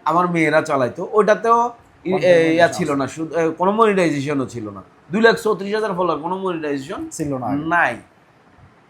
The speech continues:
Speaker 1: প্রথমে আসছে আমার গাজী মাসুদে কনটেন্ট মনিটাইজেশন।
Speaker 2: আচ্ছা।
Speaker 1: আচ্ছা, আসার পরে, এরপরে আসছে তেপান্তরে।
Speaker 2: এরপর তেপান্তরে।
Speaker 1: হ্যাঁ, আমি ফোন দিলাম না,
Speaker 2: হুম।
Speaker 1: যে এরপরে তেপান্তরে আসছে।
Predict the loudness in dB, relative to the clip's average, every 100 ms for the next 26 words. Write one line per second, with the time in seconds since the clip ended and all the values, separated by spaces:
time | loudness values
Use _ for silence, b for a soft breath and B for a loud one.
0 | _ _ _ _ 4 6 6 6 4 4
1 | 4 4 6 4 2 -2 -2 -4 -2 -2
2 | -2 -4 -6 -6 -8 -10 -20 -16 -16 -14
3 | -14 -16 -18 -20 _ -16 -14 -14 -20 0
4 | 2 4 2 2 2 2 4 4 6 8
5 | 8 6 0 4 4 4 0 -8 -12 -20
6 | -12 -10 -4 -4 -4 -6 2 4 4 2
7 | 0 0 0 2 2 4 4 4 0 -12
8 | -14 -6 2 4 4 4 4 6 6 6
9 | 2 2 -4 -16